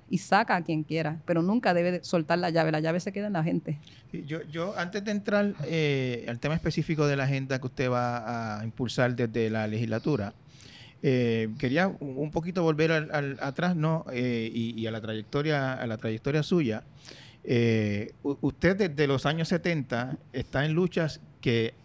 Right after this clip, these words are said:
Speaker 2: son difíciles, o eran difí-, o han sido difíciles en Puerto Rico. La mujer,
Speaker 1: Sí.
Speaker 2: la comunidad L G B T T, la comunidad afroamericana, la comunidad obrera.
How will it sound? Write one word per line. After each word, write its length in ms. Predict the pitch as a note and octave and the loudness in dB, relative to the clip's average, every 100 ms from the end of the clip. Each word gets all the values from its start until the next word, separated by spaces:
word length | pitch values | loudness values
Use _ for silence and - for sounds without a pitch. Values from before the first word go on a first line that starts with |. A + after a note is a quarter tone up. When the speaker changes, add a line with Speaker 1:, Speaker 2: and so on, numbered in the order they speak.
| - | -8
Speaker 2:
son 160 | D3+ | -6
difíciles, 680 | G3 E3+ C#3 C3+ A#2 F#2+ - - | -4 -6 -6 -6 -6 -8 -10 -6
o 140 | A#2 | -2
eran 240 | D#3+ D#3 A2+ | 0 0 -2
difí-, 220 | A2 - | -4 -2
o 100 | C#3+ | 0
han 80 | E3+ | 0
sido 220 | G3+ E3+ | 2 4
difíciles 480 | B2+ - C#3 D3 C#3+ | 4 4 4 4 2
en 60 | |
Puerto 260 | C3 A#2+ A2+ | 0 -4 -6
Rico. 280 | G#2 - F#2 | -6 -10 -10
La 140 | F#2+ | -8
mujer, 480 | F#2+ F#2+ A2 - A#2+ | -6 -2 2 4 2
Speaker 1:
Sí. 60 | |
Speaker 2:
la 100 | A#2+ | 0
comunidad 400 | G#2 G#2+ G#2+ A2 A#2 | -6 -8 -6 -4 -2
L 140 | B2 | 0
G 60 | A2+ | 0
B 120 | A2+ | 0
T 180 | A#2 G#2 | 0 0
T, 420 | A#2 A#2+ A#2+ A#2+ | 0 0 0 -2
la 80 | G#2+ | -6
comunidad 280 | G2 G#2+ | -6 -6
afroamericana, 920 | A2+ A#2 A2 G#2+ G2+ A#2+ B2+ B2 A#2+ A#2 | -4 -2 0 -2 -2 2 2 2 0 -6
la 100 | G2+ | -8
comunidad 540 | G2+ G2+ A2 A2+ A2+ | -8 -6 -4 -4 -4
obrera. 640 | A#2 G#2+ B2+ C3 A#2+ G#2+ | -6 -2 0 2 2 0